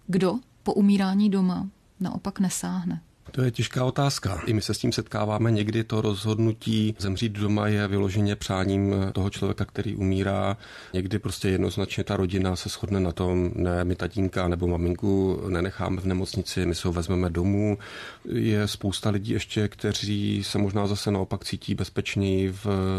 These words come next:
Speaker 2: nějakém nemocničním prostředí. Nedá se to asi říct úplně paušálně, že by byla, eh, vyloženě nějaká skupina lidí, která by si nepřála zemřít doma. Ono do toho ještě vstupuje jedna věc, jak se ty rodiny proměňují, eh, žijí daleko od sebe,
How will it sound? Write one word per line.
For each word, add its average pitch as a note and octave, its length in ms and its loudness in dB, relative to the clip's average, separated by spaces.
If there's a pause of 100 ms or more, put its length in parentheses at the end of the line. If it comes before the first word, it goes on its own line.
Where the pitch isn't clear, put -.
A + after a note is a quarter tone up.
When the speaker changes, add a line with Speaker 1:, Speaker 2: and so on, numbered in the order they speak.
(100)
Speaker 2:
nějakém F2+ 340 -2
nemocničním F#2 480 -2
prostředí. G2+ 680 -2 (420)
Nedá F2 260 -2
se - 120 -8
to E2 120 -4
asi F2+ 180 -4
říct F2+ 180 -6
úplně F2+ 240 -2
paušálně, F2 560 -2
že E2+ 120 -2
by F2 120 -2
byla, E2+ 380 -4
eh, F2 240 -6
vyloženě F#2 440 -2
nějaká F2 280 -2
skupina - 360 -4
lidí, F2 260 -2
která E2+ 280 -4
by E2+ 80 -6
si - 140 -2
nepřála F2+ 420 -2
zemřít F2+ 320 -2
doma. F#2 320 0 (540)
Ono G2 220 0
do G#2+ 100 -2
toho A2 200 0
ještě A2+ 220 -4
vstupuje G#2+ 400 -2
jedna G#2 220 2
věc, G#2 360 -2 (280)
jak - 140 -10
se - 120 -4
ty A2+ 260 0
rodiny F#2+ 380 0
proměňují, G2 760 2
eh, F2+ 260 0
žijí F#2+ 220 0
daleko F#2 320 -2
od - 120 -4
sebe, G#2 360 0